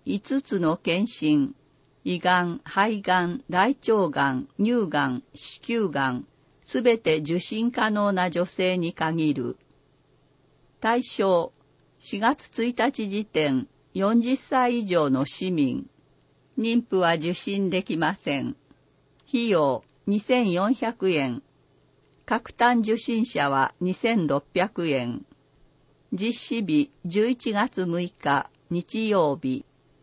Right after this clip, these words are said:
当日受付時間、九時から十時三十分、指定の時間。定員、先着三十五人。申し込み、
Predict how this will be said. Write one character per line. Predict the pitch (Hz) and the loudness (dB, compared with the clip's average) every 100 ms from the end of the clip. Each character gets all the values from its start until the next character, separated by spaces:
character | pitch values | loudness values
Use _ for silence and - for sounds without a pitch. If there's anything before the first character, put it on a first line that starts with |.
| _ _ _ - | _ _ _ 0
当 | 233 240 | 6 6
日 | 220 240 - | 4 -2 -2
受 | 208 196 202 240 | 0 0 0 -2
付 | - 208 202 | 0 -4 -2
時 | 208 | -4
間、 | - 151 131 123 _ - | -2 0 0 -4 _ -12
九 | - 247 | -6 -4
時 | 233 | -2
か | 233 160 | 0 2
ら | 147 | 2
十 | 143 196 233 | 0 0 0
時 | 165 175 | 0 -4
三 | - 175 202 | 0 0 2
十 | 180 196 - - | -2 -4 -6 -4
分、 | 139 127 - - | -2 -2 -4 -12
指 | - - | -18 -10
定 | - 214 214 | -2 0 0
の | 202 180 | -2 -2
時 | 170 | -6
間。 | - 156 147 131 123 _ _ _ _ _ _ _ _ | -6 0 0 0 -4 _ _ _ _ _ _ _ _
定 | - 233 226 | 0 2 2
員、 | 220 202 180 175 - - | 0 0 -2 -4 -10 -10
先 | - 226 247 | -2 0 2
着 | 226 233 | 0 -2
三 | 226 - 233 240 | -4 2 4 4
十 | 185 143 135 | 2 0 0
五 | 127 139 | 0 0
人。 | 160 160 123 - _ _ _ _ _ - | 2 2 0 -2 _ _ _ _ _ -2
申 | 208 254 | 0 0
し | - | 0
込 | 220 202 | 0 0
み、 | 180 180 | 0 -4